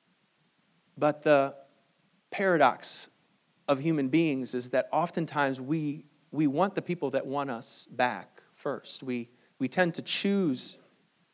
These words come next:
the table that chooses us first. We walk by the tables that don't choose us. We reject the tables that don't choose us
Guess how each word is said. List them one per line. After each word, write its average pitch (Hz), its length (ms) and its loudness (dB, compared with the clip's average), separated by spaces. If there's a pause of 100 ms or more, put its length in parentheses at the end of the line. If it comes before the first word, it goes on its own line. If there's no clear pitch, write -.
the 135 80 -2
table 180 400 4
that 123 140 0
chooses 170 440 0
us 110 180 0
first. - 640 -8 (240)
We 185 80 2
walk 160 280 8
by 185 200 12
the 196 120 6
tables 170 380 4
that 156 120 0
don't 160 220 4
choose 196 280 0
us. 135 160 2
We 147 120 0
reject 156 420 4
the 175 60 -2
tables 160 360 -2
that 139 200 -4
don't 160 240 4
choose 139 280 2
us 131 220 -2